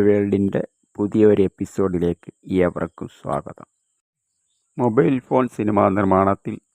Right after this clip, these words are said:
ഒഴിച്ചുകൂടാനാവാത്തതാണ് ബി ജി എം. ഇന്ന് ബി ജി എം തയ്യാറാക്കാൻ ഒരുപാട് ആപ്പുകൾ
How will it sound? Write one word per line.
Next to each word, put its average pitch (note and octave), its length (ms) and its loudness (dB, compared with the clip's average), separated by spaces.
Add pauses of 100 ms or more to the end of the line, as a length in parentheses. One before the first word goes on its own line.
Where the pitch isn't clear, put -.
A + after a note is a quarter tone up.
(140)
ഒഴിച്ചുകൂടാനാവാത്തതാണ് G#2 1400 0 (220)
ബി F#2+ 120 0 (100)
ജി F2+ 140 -4
എം. - 60 -20 (1200)
ഇന്ന് A#2+ 240 4 (180)
ബി G2+ 220 4
ജി A#2+ 140 4
എം B2+ 60 2 (100)
തയ്യാറാക്കാൻ F#2 680 2 (840)
ഒരുപാട് A#2 460 2 (120)
ആപ്പുകൾ G2 360 0